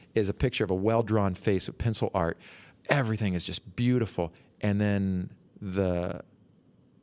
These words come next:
the, the left eye or the right eye is just scribbled really quick, and somebody wrote in, "This is the end of most presentations."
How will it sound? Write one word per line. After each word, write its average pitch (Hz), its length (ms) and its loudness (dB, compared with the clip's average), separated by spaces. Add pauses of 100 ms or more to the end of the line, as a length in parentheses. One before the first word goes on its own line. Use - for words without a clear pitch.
(180)
the, 95 260 0 (160)
the 104 160 0
left 104 440 2
eye 98 180 4
or 92 120 2
the 92 100 -2
right 95 280 2
eye 87 300 0 (560)
is 87 180 0
just - 320 -2
scribbled 92 460 0
really 87 220 0
quick, - 340 -6 (300)
and 87 140 0
somebody 95 320 0
wrote 90 220 0
in, 82 220 -2 (580)
"This 101 220 0
is 90 100 -2
the - 160 -4
end 90 320 -2
of 87 220 -6
most 85 300 -4
presentations." 85 920 -6